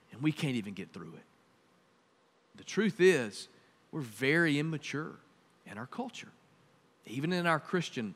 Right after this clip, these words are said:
life. We don't have a lot of maturity, and it's time for us to grow. Be supportive of people. Let 'em know you're there, that you got 'em. It will go the long way. Support people. And then number three, the most important thing, and this is what God's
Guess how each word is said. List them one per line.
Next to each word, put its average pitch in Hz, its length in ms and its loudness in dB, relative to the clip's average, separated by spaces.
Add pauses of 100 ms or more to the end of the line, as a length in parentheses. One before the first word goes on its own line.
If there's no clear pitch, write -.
life. - 500 -8 (520)
We 117 100 -6
don't 160 140 -2
have 160 160 2
a 143 40 4
lot 135 220 6
of 120 60 0
maturity, 110 420 -4
and 95 100 -10
it's 98 140 -10
time 143 480 -4
for 117 180 -12
us 123 280 -10
to - 100 -14
grow. 101 380 -12 (720)
Be 151 120 -4
supportive 165 720 -2
of 104 140 -8
people. - 280 -16 (380)
Let 139 160 -4
'em 202 100 0
know 214 100 2
you're 233 140 2
there, 208 380 4 (120)
that - 180 -10
you 139 80 -8
got - 340 -4
'em. 98 160 -10 (400)
It 175 140 -4
will 135 220 -4
go 180 380 4
the 151 140 0
long 143 560 -4
way. 135 220 2
Support 123 540 -6
people. - 340 -10
And 135 80 -6
then 170 80 -2
number 180 240 -2
three, 120 420 0 (480)
the 127 60 -2
most 180 260 8
important 151 460 2
thing, 117 240 -4
and 135 100 -4
this 196 120 0
is 151 120 -4
what 127 160 -4
God's 117 380 -2